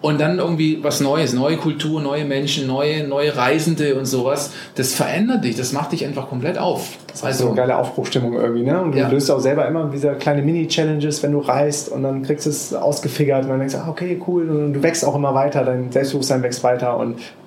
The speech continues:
Speaker 2: im Vergleich dazu in Deutschland die ganzen Naysayer oder man vergleicht sich und denkt, man ist gar nicht so weit wie die anderen und was sollen die nur davon denken, wenn du jetzt dein Business launch. Und am Anfang habe ich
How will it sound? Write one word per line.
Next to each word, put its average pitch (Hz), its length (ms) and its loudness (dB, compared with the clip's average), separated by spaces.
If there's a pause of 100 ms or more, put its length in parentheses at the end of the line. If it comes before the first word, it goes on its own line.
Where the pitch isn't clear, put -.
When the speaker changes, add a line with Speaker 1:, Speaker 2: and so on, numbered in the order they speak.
(100)
Speaker 2:
im 131 120 -4
Vergleich 123 320 0
dazu 127 280 0
in 120 80 0
Deutschland 123 320 2
die - 20 0
ganzen 135 240 0
Naysayer 120 680 2
oder 131 120 2
man 135 120 0
vergleicht 117 460 0
sich 123 180 0
und 123 120 -4
denkt, 123 120 -2
man 131 100 -2
ist 135 140 -2
gar 131 120 2
nicht 127 80 0
so 127 100 -4
weit 123 240 0
wie 131 40 -2
die 131 100 0
anderen 127 280 0
und 127 120 -2
was 123 140 -4
sollen 127 100 2
die 131 80 2
nur 127 120 2
davon 131 280 0
denken, 139 320 -2 (400)
wenn 135 100 2
du 131 120 2
jetzt 135 200 2
dein 127 140 4
Business 131 320 2
launch. 127 340 2
Und 127 80 0
am 123 140 0
Anfang 131 240 -2
habe 131 160 0
ich 135 100 -2